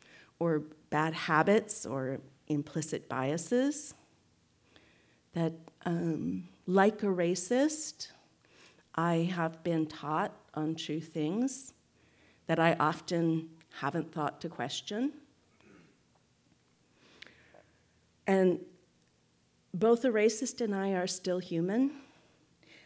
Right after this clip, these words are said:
um, and capable of change. And, and, uh, like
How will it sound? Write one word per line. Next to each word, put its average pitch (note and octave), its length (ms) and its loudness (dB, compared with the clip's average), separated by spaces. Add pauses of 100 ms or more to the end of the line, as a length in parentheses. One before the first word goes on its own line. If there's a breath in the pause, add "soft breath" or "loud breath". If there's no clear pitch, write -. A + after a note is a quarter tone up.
(160 loud breath)
um, E3 440 0 (140)
and F3+ 160 0
capable G#3 560 0
of E3+ 120 -2
change. F3+ 720 -2 (2000 soft breath)
And, A#3+ 240 6 (320)
and, B3+ 480 4 (180)
uh, - 260 -12 (360 soft breath)
like G#3 560 2